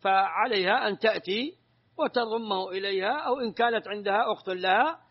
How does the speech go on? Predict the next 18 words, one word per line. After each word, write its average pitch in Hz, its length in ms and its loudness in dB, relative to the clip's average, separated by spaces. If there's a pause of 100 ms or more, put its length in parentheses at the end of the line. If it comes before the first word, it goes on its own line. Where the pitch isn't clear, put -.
(220)
فإنها 208 720 0 (360)
تنثره 214 840 2
هكذا 208 720 0 (380)
وتأخذ 208 640 0
منه 196 260 -4
هكذا 180 800 -4
من 170 120 -10 (100)
أطرافه 160 680 -4 (540)
مقدار 226 500 4 (120)
أنملة، 131 340 -6 (480)
فيمر 202 420 0
عليه 208 520 0 (420)
جميعا 170 540 0 (140)
ويكفيها. 131 640 -6 (680)
إذا 170 180 2
كان 208 260 4
شعرها 196 460 2
منثورا، 190 640 0